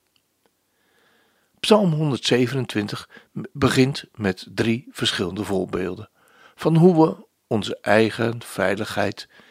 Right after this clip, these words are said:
niet kunnen garanderen, hoeveel we ook doen. Dit wetende maakt mensen angstig. Hoe kunnen we rust vinden,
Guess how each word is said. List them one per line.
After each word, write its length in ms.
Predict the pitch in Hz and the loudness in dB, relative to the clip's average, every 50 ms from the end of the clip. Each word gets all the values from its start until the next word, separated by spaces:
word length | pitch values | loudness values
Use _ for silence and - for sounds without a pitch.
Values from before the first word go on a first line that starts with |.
| _ _ _ _ | _ _ _ _
niet 220 | - 190 202 - | 0 0 0 0
kunnen 260 | - - 180 170 156 - | 0 2 2 2 4 2
garanderen, 720 | - 139 127 117 107 98 123 139 127 101 90 82 - _ _ _ _ _ _ _ _ _ _ _ _ _ _ _ _ _ | 2 0 0 0 0 2 4 4 4 4 0 -6 -14 _ _ _ _ _ _ _ _ _ _ _ _ _ _ _ _ _
hoeveel 540 | - 220 208 170 - - 107 104 107 107 107 | 0 2 2 2 2 0 2 2 2 2 2
we 120 | 123 - | 0 0
ook 200 | - 135 117 113 | 0 -2 -2 -2
doen. 300 | - 101 87 85 87 _ _ _ _ _ _ _ _ _ _ _ _ _ _ _ _ _ _ _ _ _ _ _ _ _ | -4 -8 -8 -8 -14 _ _ _ _ _ _ _ _ _ _ _ _ _ _ _ _ _ _ _ _ _ _ _ _ _
Dit 360 | - 107 113 120 - - - 151 | 0 2 2 2 2 -2 -14 -4
wetende 600 | 107 104 110 113 - - 117 117 147 165 180 _ _ - _ - - - _ _ - | 0 2 2 2 0 -2 -2 0 0 0 0 _ _ -20 _ -20 -20 -20 _ _ -4
maakt 440 | - 160 160 147 - - - - | 0 0 0 0 -2 -8 -16 -10
mensen 420 | 131 123 139 147 143 - - - - | -4 -2 -2 -2 0 -2 -4 -6 -6
angstig. 640 | 117 107 104 104 - - 101 - - - - - _ _ _ _ _ _ _ _ _ _ _ _ _ _ _ - - _ | -6 -8 -8 -8 -8 -10 -10 -12 -12 -16 -18 -20 _ _ _ _ _ _ _ _ _ _ _ _ _ _ _ -20 -8 _
Hoe 140 | - 240 - | 2 4 4
kunnen 300 | - 247 220 208 180 151 | 4 2 4 4 2 2
we 160 | 131 113 - _ _ _ | 0 -6 -8 _ _ _
rust 400 | - - 107 127 123 - - - | -8 -4 -4 -4 -4 -4 -8 -8
vinden, 400 | - 110 95 90 85 95 - | -8 -6 -6 -6 -10 -12 -16